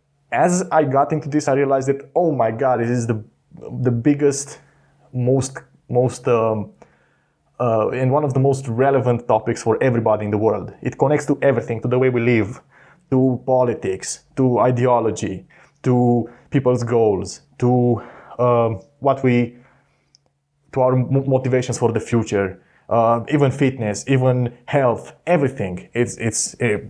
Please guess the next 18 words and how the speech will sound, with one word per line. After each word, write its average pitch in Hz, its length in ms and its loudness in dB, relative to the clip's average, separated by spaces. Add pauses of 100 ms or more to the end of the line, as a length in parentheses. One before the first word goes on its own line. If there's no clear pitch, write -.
energy 165 540 0
is 147 220 2
the, 139 400 -2 (260)
the, 131 440 0 (640)
<laughs> - 0 - (1700)
the, 143 240 0
the 131 120 0
universal 147 480 2
currency, 107 640 -2
uh, 98 480 0
said 104 240 0
an 104 80 0
author. 101 360 0
Basically, 147 500 0
it's - 280 -4 (1080)
the 123 180 0
basis 135 760 0
of - 280 -2